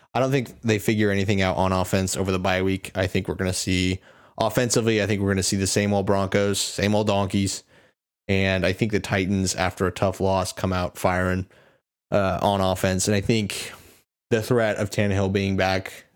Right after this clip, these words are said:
I think Treylon Burks might be coming back soon. I don't know if he's back for this game. Uh, give me a Titans. And I, and I like, I like the, uh,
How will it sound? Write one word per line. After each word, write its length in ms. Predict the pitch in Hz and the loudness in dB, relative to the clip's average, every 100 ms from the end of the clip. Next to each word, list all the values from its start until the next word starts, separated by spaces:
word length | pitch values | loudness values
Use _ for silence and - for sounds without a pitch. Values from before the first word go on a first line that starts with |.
| - | -6
I 40 | |
think 160 | 135 202 | -4 -2
Treylon 340 | 165 147 98 - | 0 0 -2 -2
Burks 360 | 95 104 - - | 0 0 -2 -6
might 120 | 107 | -4
be 80 | - | -6
coming 220 | - - | -6 -10
back 240 | - - - | -10 -10 -10
soon. 240 | - - - _ | -12 -12 -18 _
I 40 | 117 | 0
don't 80 | 127 | 2
know 60 | |
if 60 | 127 | 2
he's 80 | 110 | 2
back 220 | 110 101 | 0 0
for 80 | 107 | 0
this 160 | 104 - | 0 2
game. 340 | 110 107 101 - - _ _ _ _ - | 0 2 -2 -6 -20 _ _ _ _ -2
Uh, 260 | 101 95 95 | 0 2 0
give 140 | 113 | 0
me 60 | 101 | 0
a 20 | |
Titans. 480 | - 98 - 98 - - _ _ _ _ _ _ _ _ | -2 -6 -6 -10 -16 -20 _ _ _ _ _ _ _ _
And 80 | 123 | 0
I, 140 | 131 123 | 2 2
and 100 | 127 | 2
I 40 | |
like, 200 | 123 113 | 2 2
I 80 | 120 | 2
like 240 | 110 104 | 2 0
the, 260 | 110 104 101 | 0 2 4
uh, 240 | 98 98 | 2 0